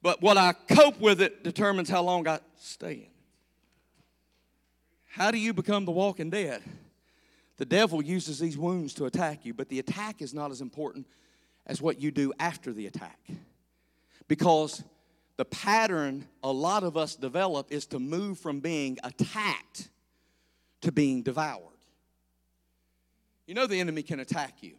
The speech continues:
You should know that by now. Peter said that the enemy's like a roaring lion, walking about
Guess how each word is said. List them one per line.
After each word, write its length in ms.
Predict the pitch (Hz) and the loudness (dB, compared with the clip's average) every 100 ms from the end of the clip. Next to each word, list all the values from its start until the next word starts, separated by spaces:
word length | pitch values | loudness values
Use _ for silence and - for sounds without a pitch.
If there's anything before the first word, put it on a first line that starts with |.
| _ _ _ _ _ _ _ _ _ | _ _ _ _ _ _ _ _ _
You 120 | 208 | -12
should 260 | 208 233 180 | -2 4 6
know 200 | 170 170 | 8 6
that 200 | 139 98 | 4 -2
by 140 | 113 | -6
now. 200 | 95 90 - - _ _ _ _ _ _ | -8 -12 -20 -20 _ _ _ _ _ _
Peter 260 | - 233 180 | 4 6 4
said 400 | - 151 156 156 | 2 2 2 2
that 200 | 151 135 - _ _ _ | 0 -2 -10 _ _ _
the 120 | - 156 | -8 0
enemy's 380 | 185 156 156 | 0 0 -2
like 160 | 156 151 | -2 -2
a 60 | 139 | -4
roaring 460 | 127 175 165 147 | 2 2 2 -2
lion, 420 | 147 202 147 104 - _ _ _ _ _ _ _ _ _ _ _ _ _ | 0 0 -2 -8 -20 _ _ _ _ _ _ _ _ _ _ _ _ _
walking 420 | 143 226 311 330 294 | 4 8 8 8 8
about 480 | 247 196 185 - | 10 8 6 0